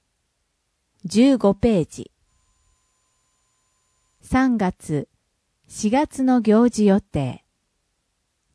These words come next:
十六ページ。目次、終わり。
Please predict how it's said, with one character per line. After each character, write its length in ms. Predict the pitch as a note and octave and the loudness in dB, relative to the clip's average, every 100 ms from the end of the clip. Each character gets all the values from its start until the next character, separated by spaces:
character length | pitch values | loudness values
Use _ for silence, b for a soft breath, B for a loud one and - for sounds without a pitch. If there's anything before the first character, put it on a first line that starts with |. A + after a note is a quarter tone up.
| F3 | -2
十 300 | G#3 C4+ B3 | 2 4 4
六 300 | G#3+ - C4 | 0 0 -2
ペ 280 | A#3+ G3+ | 0 0
ー 40 | D3 | -2
ジ。 240 | - B2 _ _ _ _ _ _ _ _ _ _ _ _ _ _ _ _ _ _ _ _ _ _ _ _ _ _ _ _ | -6 -18 _ _ _ _ _ _ _ _ _ _ _ _ _ _ _ _ _ _ _ _ _ _ _ _ _ _ _ _
目 400 | G3 G3+ - C#4 | -4 -4 0 -2
次、 280 | - A#3+ - _ _ _ - | 0 -4 -4 _ _ _ -4
終 260 | E3 F3 | 0 2
わ 60 | F3+ | 0
り。 240 | D#3+ D3 | -2 -6